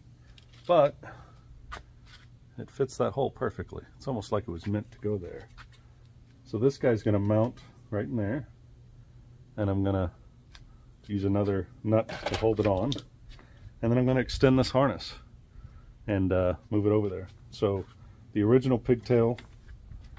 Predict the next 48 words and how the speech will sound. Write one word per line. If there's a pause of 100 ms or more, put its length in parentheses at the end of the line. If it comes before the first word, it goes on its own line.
(260)
is
right
here. (1300)
I
already
clipped
it
off
and
clipped
it
to
this (280)
wire
that
I'm
gonna
then (560)
route
over
there. (200)
And
then
I
had
another, (720)
this
was
just
spare
parts
I
had,
was
a
male
and
female
of
this
pigtail.
You
can
get
these
things
on
Amazon.